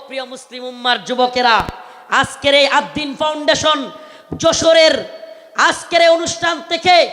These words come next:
আমার আখিরি পয়গাম হবে, ও মুসলিম উম্মার যুবকেরা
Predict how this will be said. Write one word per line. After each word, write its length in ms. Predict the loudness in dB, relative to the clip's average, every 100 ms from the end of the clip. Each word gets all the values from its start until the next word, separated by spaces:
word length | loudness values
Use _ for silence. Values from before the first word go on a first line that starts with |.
| -6 -16 -14 -2
আমার 280 | 2 4 4
আখিরি 520 | 6 4 4 0 0
পয়গাম 400 | 2 4 4 0
হবে, 280 | 0 2 4 4 0 -12 -14 -2
ও 160 | 0
মুসলিম 420 | 0 -6 -10 -10 -10
উম্মার 420 | -4 0 0 0
যুবকেরা 580 | -4 -4 0 2 2